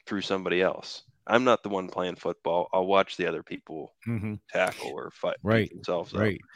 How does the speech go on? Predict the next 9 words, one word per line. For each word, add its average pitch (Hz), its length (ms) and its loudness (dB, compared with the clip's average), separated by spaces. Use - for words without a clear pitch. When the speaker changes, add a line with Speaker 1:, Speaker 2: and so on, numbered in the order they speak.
Speaker 1:
And 87 160 -2
Speaker 2:
Well, 139 120 10
f-, - 200 0
and 131 220 4
fantasy 143 580 6
football, 87 520 -4
right? 87 220 -2
Speaker 1:
Right. 101 220 8
Speaker 2:
There's, 107 180 0